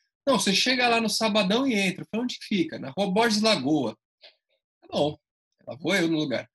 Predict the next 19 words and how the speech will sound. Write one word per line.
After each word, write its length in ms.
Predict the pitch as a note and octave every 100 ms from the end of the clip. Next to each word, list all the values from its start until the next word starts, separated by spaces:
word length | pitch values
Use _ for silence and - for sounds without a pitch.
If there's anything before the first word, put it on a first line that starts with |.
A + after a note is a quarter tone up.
| _ _ _ -
Um 120 | A2
monte 160 | E3 F#3
de 100 | F#3
esfinge 800 | - - - B2+ D#3+ F3 D#3
na 120 | D3+ -
frente, 840 | - - - G#2+ B2 C#3 C3+ C3+
um 140 | C3
negoção 540 | C#3+ D3 D3+ D3 D3 C#3+
muito 280 | D3+ - D#3+
louco, 760 | D#3+ D3+ C#3+ C#3+ D3 D#3 D#3
um 100 | D3+ -
templo, 200 | C#3 D3+
um 40 |
negócio 220 | C3+ C#3+ D3+
meio 140 | D#3
egípcio. 640 | A#2+ - B2+ D#3+ - - - _ _ _ _ _ -
Entrei 480 | C#3 - D#3 E3 D#3
lá, 540 | C3+ C#3 D#3+ E3 E3
a 100 | E3